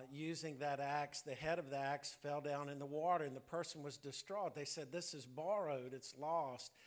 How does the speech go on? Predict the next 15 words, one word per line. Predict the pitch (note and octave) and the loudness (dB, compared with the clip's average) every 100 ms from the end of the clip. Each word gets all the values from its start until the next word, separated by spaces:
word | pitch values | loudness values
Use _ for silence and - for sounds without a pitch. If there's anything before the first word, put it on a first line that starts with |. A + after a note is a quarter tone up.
| - - - | -20 -18 -4
And, | C#3 C3+ C3+ | 0 0 0
uh, | C3 B2 | -4 -2
Elisha | C3 C3+ D3 D3+ D#3 | 2 6 6 6 0
had | C#3 D3 | 0 -2
a | B2 | -2
stick | - F3 F3 F3 - | -2 0 0 -2 -8
thrown | D3+ D3+ D3 | -4 -2 0
over | D3 D#3 D3 | 0 0 -2
the, | C3 C3 B2 - - - | -4 -4 -8 -16 -20 -6
uh, | C3+ C3 | 0 0
water | A#2+ C3+ D3 D3 C3+ | 2 4 4 4 0
where | C3+ C#3+ C3+ | 0 -2 -2
the | C3 | -2
axe | C3 C#3 - - | -2 -2 -2 -6
fell, | D3+ D3 C#3 | -4 -4 -4